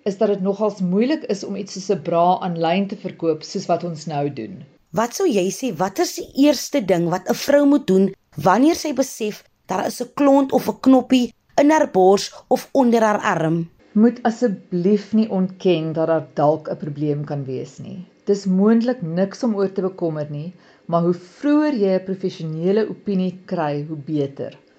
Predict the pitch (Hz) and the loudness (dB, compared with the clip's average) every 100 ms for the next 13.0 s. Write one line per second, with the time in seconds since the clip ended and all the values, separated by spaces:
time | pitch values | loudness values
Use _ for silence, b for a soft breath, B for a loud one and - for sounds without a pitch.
0 | b b b - 208 220 226 254 254 254 | b b b -4 -4 -4 -6 0 2 2
1 | 247 214 208 202 196 196 202 190 202 202 | 2 0 0 0 0 -2 -6 2 2 2
2 | - 160 165 - 170 170 151 - 294 208 | -2 -4 -4 -8 -8 -10 -10 -4 0 0
3 | 165 160 - 160 175 233 214 202 190 190 | -4 -12 -12 -4 0 2 0 -2 -2 -4
4 | 185 - 160 160 160 - 156 156 151 170 | -6 -10 -8 -8 -12 -6 -4 -4 -4 -4
5 | 151 165 175 - 160 156 156 147 156 143 | -4 -4 -6 -8 -8 -6 -6 -6 -12 -10
6 | 135 131 - 123 - B B B B B | -8 -8 -10 -14 -14 B B B B B
7 | - 196 - 208 226 233 214 175 156 165 | -4 -2 0 2 2 2 0 -4 -2 0
8 | 196 196 - 190 165 165 190 170 - - | 0 -2 -4 -2 -2 -4 -6 -6 -12 -14
9 | - 240 240 240 247 b b b _ - | -6 -2 0 0 -2 b b b _ 0
10 | 254 247 240 - 220 - - 220 208 208 | 0 4 2 2 -4 -8 -4 0 2 2
11 | 208 208 190 185 175 - 233 233 233 233 | 0 -4 -8 -8 -10 -2 2 2 0 0
12 | 214 196 202 175 170 165 160 160 180 | 0 0 -4 -6 -4 -4 -4 -6 -8